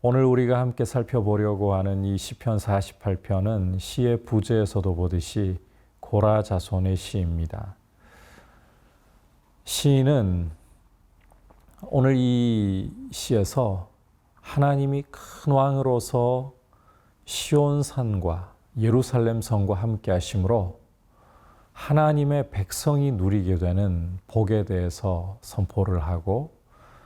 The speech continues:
또 이 복을 누리는 하나님의 백성이 어떠한 도리로 하나님 앞에 섬겨야 하는가 하는 점을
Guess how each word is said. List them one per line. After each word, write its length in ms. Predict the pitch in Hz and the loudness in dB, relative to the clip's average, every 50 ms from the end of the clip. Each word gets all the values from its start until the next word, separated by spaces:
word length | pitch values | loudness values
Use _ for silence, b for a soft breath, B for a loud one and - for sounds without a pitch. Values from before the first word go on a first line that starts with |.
| b b b b | b b b b
또 100 | - 110 | -2 0
이 180 | 113 131 156 147 | 2 2 2 2
복을 320 | - 135 131 131 135 127 | 2 2 2 4 4 2
누리는 340 | 127 127 127 123 120 120 120 | 2 2 2 0 0 0 -2
하나님의 540 | 120 - - 135 131 131 127 127 127 123 - | -2 0 0 0 0 2 0 0 0 -2 0
백성이 480 | - 98 - - - 110 101 98 98 | -2 -4 -4 -2 -2 0 0 2 2
어떠한 540 | 98 87 104 113 - - 147 143 143 139 135 | 2 2 0 0 0 0 0 0 0 -2 -2
도리로 360 | - 104 95 92 95 92 101 | -2 -2 -2 0 0 0 0
하나님 460 | 95 101 101 98 92 92 92 92 90 90 | 0 0 0 0 0 2 0 0 0 -2
앞에 500 | 87 85 - - - 104 104 104 113 110 - b b b b b b b b b b b | -2 -4 -6 -4 -2 -2 -2 -2 -4 -8 -14 b b b b b b b b b b b
섬겨야 600 | - - - 113 110 101 95 95 90 87 82 80 | -16 -8 -2 0 0 2 2 2 0 0 0 0
하는가 520 | 87 87 85 82 80 85 90 92 90 85 | 0 -2 -2 -2 -2 -4 -4 -6 -6 -6
하는 220 | - 95 92 90 87 | -2 -2 0 0 0
점을 580 | - 95 85 82 101 117 113 92 82 87 90 | 0 0 0 0 0 0 0 -2 -2 -4 -6